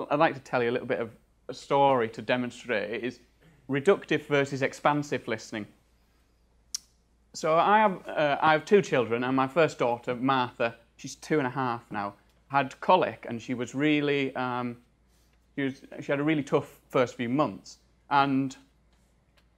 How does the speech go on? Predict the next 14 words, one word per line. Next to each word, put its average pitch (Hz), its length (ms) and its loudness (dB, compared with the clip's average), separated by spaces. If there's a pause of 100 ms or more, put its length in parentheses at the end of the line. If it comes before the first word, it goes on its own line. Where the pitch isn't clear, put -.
um, 139 160 -2
she 156 140 -2
wouldn't 208 320 4
sleep 170 420 4
for 143 100 -2
more 139 200 6
than 139 120 2
an 127 140 2
hour, 143 300 6
an 131 180 4
hour 135 160 6
and 131 80 2
a 123 60 2
half, 123 560 4